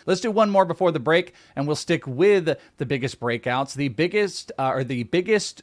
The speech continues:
breakthrough mid-season edition. So biggest breakthrough. I hope I said that correctly on the last one now that I'm looking at that.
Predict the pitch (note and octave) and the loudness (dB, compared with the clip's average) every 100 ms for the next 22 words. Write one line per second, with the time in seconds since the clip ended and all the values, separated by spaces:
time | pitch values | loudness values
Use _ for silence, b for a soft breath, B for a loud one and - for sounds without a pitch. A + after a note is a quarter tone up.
0 | _ A#2+ C3+ D#3 - - D3+ D#3+ D#4+ D4 | _ -6 -2 -2 -2 -12 -8 -2 2 4
1 | C3+ A#2+ A#2 b b b _ B2+ C#3 A3 | 2 -2 -4 b b b _ -6 -2 -2
2 | C#4 A#3+ - B2 G2+ G#2 F#2+ G#2+ G#2 G2 | -2 -8 -8 -6 -6 -10 -10 -12 -10 -12
3 | - - _ - G2+ C#3 C3+ - - C3+ | -14 -18 _ -12 -8 -6 -6 -6 -4 -4
4 | B2 - - B2 A#2 F2+ - - G#2+ A#2 | -4 -14 -12 -6 -6 -8 -14 -12 -10 -8
5 | G#2+ G2+ A2 - G#2 G2 G2+ G#2 - G2 | -8 -8 -10 -8 -10 -10 -8 -8 -10 -12
6 | G2 G2 G2+ - G2 F#2 G#2 | -10 -10 -12 -12 -14 -14 -14